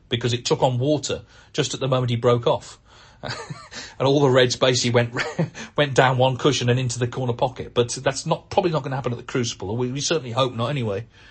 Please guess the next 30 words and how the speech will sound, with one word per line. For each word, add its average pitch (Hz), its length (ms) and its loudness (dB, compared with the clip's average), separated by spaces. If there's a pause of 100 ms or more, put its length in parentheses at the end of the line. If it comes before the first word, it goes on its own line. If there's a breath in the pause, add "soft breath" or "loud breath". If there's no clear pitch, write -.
(800 loud breath)
Let's - 140 -10
go. 139 240 2
Uh, 139 100 -2
finally, 160 460 2
we'll 123 100 -2
go 147 140 4
back 147 140 -2
to 151 100 -2
Matt 131 200 -4
Tarrant, 123 320 0
who 120 80 -6
sent 127 220 -4
another 131 260 -2
email 107 300 -2
here. 117 240 0
Um, 151 160 -2
said, 208 160 -2
"I'm 190 120 -2
not 247 120 -4
sure 196 160 0
if - 60 0
this 135 120 -6
question - 380 -4
falls 131 320 -6
under 127 160 -2
the 117 120 0
daft 127 340 -6
or 143 80 -2
niche 170 280 -6
category, 95 480 -10